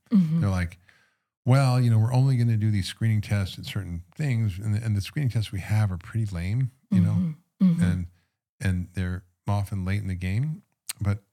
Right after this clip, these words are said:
Speaker 2: we're gonna be able to sort of detect biomarkers, like with these cancer biomarkers,
Speaker 1: Mm-hmm.
Speaker 2: decades earlier. So, so maybe, like, ten or twenty years before you get Alzheimer's, we'll be able to do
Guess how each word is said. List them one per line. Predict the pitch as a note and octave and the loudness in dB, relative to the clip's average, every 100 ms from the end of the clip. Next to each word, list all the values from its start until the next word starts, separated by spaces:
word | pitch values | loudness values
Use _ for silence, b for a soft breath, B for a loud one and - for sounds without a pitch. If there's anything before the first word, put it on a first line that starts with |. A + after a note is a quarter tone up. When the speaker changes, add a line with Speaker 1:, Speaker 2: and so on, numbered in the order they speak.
| - | -4
Speaker 2:
we're | G#2+ B2 | -2 0
gonna | C3+ | 0
be | A2+ | 0
able | G#2+ G2 | -2 -4
to | F#2 F#2+ | -6 -6
sort | - G2+ | -6 -6
of | F2+ | -6
detect | F2 - F#2+ - | -6 -4 -6 -4
biomarkers, | F#2 G2 G2 F2 F2 F2 F2 F2 - b b b | -6 -4 -4 -6 -8 -10 -10 -12 -16 b b b
like | A2 A2+ | -4 -2
with | A#2 | -2
these | G#2 - | -4 -2
cancer | B2+ C3 G#2+ | -2 -2 -2
biomarkers, | F2 F2 E2+ E2+ - E3+ | -4 -6 -8 -8 -2 -2
Speaker 1:
Mm-hmm. | F3 F#3+ - _ _ _ _ _ - - _ _ C#3 G2+ | 0 -2 -2 _ _ _ _ _ -20 -20 _ _ -10 -4
Speaker 2:
decades | C3+ D#3 B2 F#2+ | -4 -2 -2 -2
earlier. | C3+ A2 E2 | -2 -2 -6
So, | - A#2+ - | -10 -12 -10
so | - | -4
maybe, | A2 D3 C3 A2 | -2 0 0 -2
like, | G2+ F#2+ _ _ | -2 -4 _ _
ten | - A#2+ A#2+ A2+ | -6 -2 0 0
or | |
twenty | G2+ - A2+ | -2 -2 0
years | A2 | 0
before | G2 F#2 G#2+ | -2 -6 -4
you | G#2 | -2
get | F#2+ | -2
Alzheimer's, | A#2 A#2+ G2 G2 F#2+ F2 | -2 -2 -2 -2 -4 -4
we'll | A#2+ | -2
be | B2 A2 | 0 0
able | G2+ | -2
to | F#2+ | -2
do | G2+ | -4